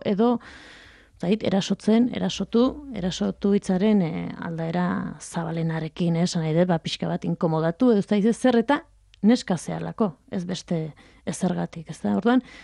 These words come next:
beti nolabait gatazka baten ondorioz, beti edo askotan, gerta liteke, ohartzea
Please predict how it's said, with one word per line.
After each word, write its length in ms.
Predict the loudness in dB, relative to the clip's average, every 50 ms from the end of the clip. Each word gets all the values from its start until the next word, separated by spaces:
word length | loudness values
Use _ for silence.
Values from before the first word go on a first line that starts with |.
| -20 -20 -20 -20 -8 -4 -2
beti 180 | 2 4 6
nolabait 340 | 6 6 6 6 4 4 4
gatazka 500 | 4 2 2 2 0 -2 -2 0 0 2
baten 280 | 2 2 2 2 4 4 6
ondorioz, 720 | 4 4 4 4 4 4 4 4 4 2 -2 -6 -20 -20 -18 _ -2
beti 360 | 0 0 0 2 0 -2 0
edo 140 | 0 0 -2
askotan, 480 | -2 -4 -4 -4 -4 -2 0 0 0 0 -2
gerta 240 | -6 -6 -4 -4 -4
liteke, 480 | -4 -4 -4 -6 -6 -6 -4 -4 -4 -4 -6 _ _ _ _ _ _ _ _ _ _ _ _ _ _ -16 -6 0
ohartzea 560 | 4 6 6 6 4 2 4 4 4 4 4